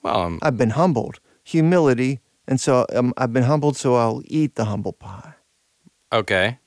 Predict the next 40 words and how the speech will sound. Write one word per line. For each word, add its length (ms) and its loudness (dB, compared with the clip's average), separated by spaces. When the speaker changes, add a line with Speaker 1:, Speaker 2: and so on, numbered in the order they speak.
Speaker 2:
Yeah. 340 -4
Speaker 1:
Sure. 380 0
I 20 0
mean, 120 0
that's, 260 -2
that's 300 -10
the, 160 -4
a 160 -10
figurative 520 -8
way 380 -4
that 80 -8
Speaker 2:
Yeah. 140 2
Speaker 1:
we 40 -2
use 160 -6
it. 180 -18
And 240 2
you 80 4
said, 320 2
you 80 2
mentioned 300 2
eating 180 2
crow, 340 0
which 200 -6
is 100 -2
funny 300 -2
because 420 -2
humble 300 -2
pie 240 0
is 100 -2
actually 300 -4
a 40 -8
British 380 0
phrase, 800 -8
uh, 180 -2
and 120 -2
the 40 -2
Americans 640 -2
chose 460 -4
eat 200 -10
crow. 480 -4